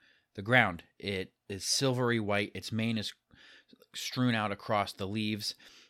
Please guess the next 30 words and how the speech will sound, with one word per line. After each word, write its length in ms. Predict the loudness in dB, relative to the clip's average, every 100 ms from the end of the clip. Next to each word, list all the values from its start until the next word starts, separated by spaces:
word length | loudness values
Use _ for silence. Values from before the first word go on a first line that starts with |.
| _ -2
And 280 | 0 0
as 180 | 0 -2
they're 80 | -2
standing 420 | -2 0 2 2
there, 280 | 2 0 -2 _ _ -20 _
Harry 260 | 0 0 0
goes 240 | 0 -2
to 60 | -4
take 200 | -6 -6
a 60 |
step 240 | -4 -6 -8
forward, 580 | -6 -2 0 0 0 -2
and 120 | -4
then 120 | -2 -2
that 260 | -4 -4
same 500 | -4 0 2 2 0 -4 -20 -20 _ _ _
slithering 680 | -6 -4 2 2 4 2 2
sound 520 | 0 0 0 -2 -8 _
starts 420 | -8 0 0 -2
again, 420 | -6 -2 -2 -4 -10 -20 -12 -8
except 320 | -4 -4 0
this 120 | -2
time 200 | 0 2
they 80 | 2
actually 280 | 2 0 0
see 320 | 0 0 0
something 540 | 0 -2 -2 -6 -8 _ -8
from 380 | -2 0 0
the 80 | -4
bushes 640 | -2 0 0 0 -2 -4